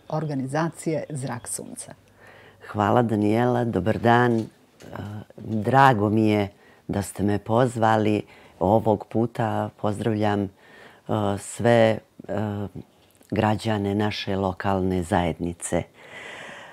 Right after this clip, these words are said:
Speaker 2: Naša organizacija je osnovana dvije hiljade jedanaeste godine i nekako nam je ovih deset godina prošlo kao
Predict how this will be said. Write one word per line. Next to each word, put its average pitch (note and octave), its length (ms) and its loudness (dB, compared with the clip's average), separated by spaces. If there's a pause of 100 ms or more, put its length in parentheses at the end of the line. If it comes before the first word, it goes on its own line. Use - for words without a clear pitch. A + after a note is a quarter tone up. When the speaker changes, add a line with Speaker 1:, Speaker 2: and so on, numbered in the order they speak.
(600)
Speaker 2:
Naša F3 360 4
organizacija B2 960 6
je G#2+ 560 4 (400)
osnovana A2 520 2
dvije A2+ 240 4
hiljade A2 420 0
jedanaeste G#2 800 2
godine G2+ 580 2 (680)
i C3+ 380 6
nekako A#2+ 560 0
nam A#2 180 6
je A2+ 120 6
ovih A2 440 4
deset G#2 540 2
godina G2+ 500 2
prošlo G#2+ 720 -2
kao G#2 540 -2